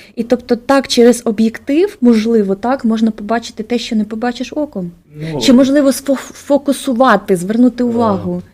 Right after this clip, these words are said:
Speaker 1: Як цей процес відбувається?
Speaker 2: Як це відбувається? Ну, е, мене просто, е, колись я був на якійсь лекції, я не пам'ятаю, і хтось розповідав, що, е,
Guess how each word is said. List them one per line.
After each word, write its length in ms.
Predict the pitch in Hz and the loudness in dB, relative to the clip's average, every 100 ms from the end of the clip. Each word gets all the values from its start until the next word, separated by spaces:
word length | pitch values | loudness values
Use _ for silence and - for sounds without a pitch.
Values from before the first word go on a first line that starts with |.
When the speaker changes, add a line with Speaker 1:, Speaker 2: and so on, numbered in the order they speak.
| - | -4
Speaker 1:
Як 200 | 311 302 | -2 -2
цей 120 | 233 | -4
процес 360 | 214 202 190 185 | -4 -6 -6 -6
відбувається? 580 | 170 170 165 170 175 180 | -6 -6 -6 -8 -4 -6
Speaker 2:
Як 180 | 190 | -6
це 360 | - 135 127 120 | -14 -10 -6 -4
відбувається? 640 | 120 117 127 196 190 - 117 | -6 -6 -2 0 -2 -4 -4
Ну, 380 | 120 123 113 - | -4 -4 -6 -8
е, 160 | 110 110 | -8 -6
мене 360 | 104 117 170 180 | -4 -4 -4 -4
просто, 500 | 120 131 - 117 - - | -6 -8 -4 -4 -6 -12
е, 240 | 113 110 104 - | -6 -6 -6 -6
колись 400 | 123 147 - 107 | -6 -6 -8 -8
я 360 | 117 123 113 | -6 -4 -4
був 280 | 104 104 131 - | -6 -8 -8 -8
на 120 | 110 | -8
якійсь 320 | 113 117 - | -8 -10 -6
лекції, 360 | 156 214 - 117 | -6 -6 -6 -6
я 60 | |
не 80 | 123 | -6
пам'ятаю, 440 | 151 156 143 117 - _ _ - | -6 -6 -6 -6 -8 _ _ -20
і 60 | |
хтось 320 | 135 190 180 131 | -10 -6 -4 -6
розповідав, 560 | 123 143 135 190 202 | -6 -6 -4 -2 -2
що, 260 | - 131 | -4 -4
е, 40 | 120 | -4